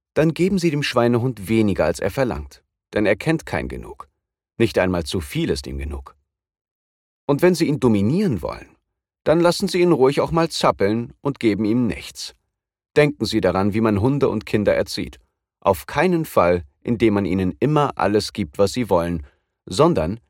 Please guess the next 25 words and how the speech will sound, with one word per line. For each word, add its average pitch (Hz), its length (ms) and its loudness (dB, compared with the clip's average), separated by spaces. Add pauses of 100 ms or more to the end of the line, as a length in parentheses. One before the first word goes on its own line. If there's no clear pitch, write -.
(300)
indem 104 360 0
man 98 140 -2
ihnen 87 260 -4
gibt, - 280 -8
was 101 260 -4
gut 151 220 -10
für 92 160 -4
sie 78 140 -6
ist - 340 -14 (200)
und 110 180 0
was 101 120 2
sie - 140 0
antreibt, - 580 -4 (280)
statt 85 260 0
überlastet. 90 640 -4 (920)
Was - 360 -2
aber 143 280 2
treibt - 320 -2
ein 107 160 4
Lebewesen 98 580 0
mehr 123 280 2
an 107 340 -4 (180)
als - 180 -6
der 117 140 4
Mangel? 85 420 -2